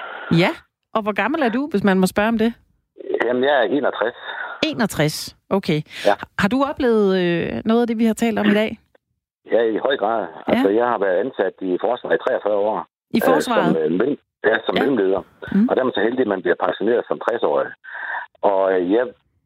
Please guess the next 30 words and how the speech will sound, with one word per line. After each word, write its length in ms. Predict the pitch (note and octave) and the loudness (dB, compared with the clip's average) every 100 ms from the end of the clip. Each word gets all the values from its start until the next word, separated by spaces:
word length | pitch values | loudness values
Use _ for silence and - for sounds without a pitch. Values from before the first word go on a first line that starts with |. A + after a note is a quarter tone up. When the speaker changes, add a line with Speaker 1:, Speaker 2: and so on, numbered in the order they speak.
| - | 0
Speaker 2:
øh, 220 | F#2 G2 F2+ - | 2 2 2 0
kunne 120 | G2+ | 0
godt 100 | A#2+ | 0
have 100 | B2+ F#2+ | 0 0
valgt 160 | A#2+ F2 | -2 -4
at 60 | - | 0
fortsætte, 420 | C3 - G2+ G2 - | -2 0 0 -2 -2
men 120 | G#2 G#2 | -2 0
jeg 80 | A2 | 0
tænkte, 220 | A#2+ A#2+ | 0 0
"Nej, 100 | A2+ | 0
nu 140 | B2 C3+ | 0 2
vil 100 | B2 | 0
jeg 100 | A#2+ | 0
prøve 160 | B2 C3 | -2 -2
noget 200 | G2+ F#2+ | 2 2
andet." 240 | C#3 B2+ - - - - - _ _ - | 2 -2 -6 -18 -16 -18 -20 _ _ -4
Og 40 | B2 | 0
det 60 | E3+ | 2
har 60 | |
jeg 80 | B2+ | 2
så 40 | C3+ | 0
prøvet 240 | D3+ D3 A#2 | 0 0 0
lige 100 | C3+ | 0
siden, 240 | C3+ D3 A#2 | 2 2 2
jeg 120 | F#2 | 0
blev 200 | F#2 F2 | 2 0
pensioneret 420 | - E2+ G#2+ A#2+ F#2 | 0 -2 2 2 2
som 280 | F2 D#2 - - | -4 -4 -12 -6
tres-årig. 440 | A2 A2 E2+ D#2 | -4 0 0 -2